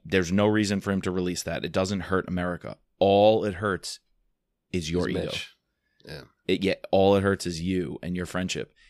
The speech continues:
Speaker 1: He's, Rickman's just trying to play you by releasing Hotaki's name." And so it shows Rickman's plan was even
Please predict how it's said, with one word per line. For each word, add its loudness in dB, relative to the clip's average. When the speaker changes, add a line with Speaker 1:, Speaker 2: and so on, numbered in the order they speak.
Speaker 1:
He's, -8
Rickman's -2
just -4
trying -6
to -14
play -4
you -8
by -6
releasing -6
Hotaki's -8
name." -10
And 0
so 2
it 4
shows 2
Rickman's -2
plan -2
was -6
even -8